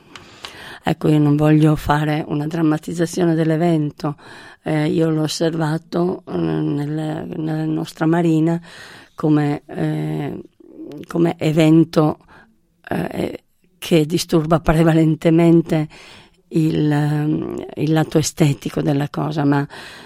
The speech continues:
eh, sicuramente poi mi sono informata e ho voluto darvi anche queste informazioni pur senza, eh, drammatizzare.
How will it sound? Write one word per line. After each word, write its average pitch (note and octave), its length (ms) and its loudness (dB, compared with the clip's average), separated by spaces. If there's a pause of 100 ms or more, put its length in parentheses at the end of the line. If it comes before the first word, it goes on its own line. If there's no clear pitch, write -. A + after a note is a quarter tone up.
(260)
eh, D3+ 260 0
sicuramente E3 800 2
poi D#3+ 240 0
mi D#3 100 2
sono F3+ 220 4
informata D#3+ 640 2
e D3+ 40 2
ho D3 60 0
voluto D#3 340 -6
darvi D#3+ 280 -2
anche D#3 180 -6
queste - 460 -10
informazioni D#3 760 0
pur E3 240 -14
senza, D#3 560 -4 (460)
eh, D#3 400 0
drammatizzare. D#3 1400 -2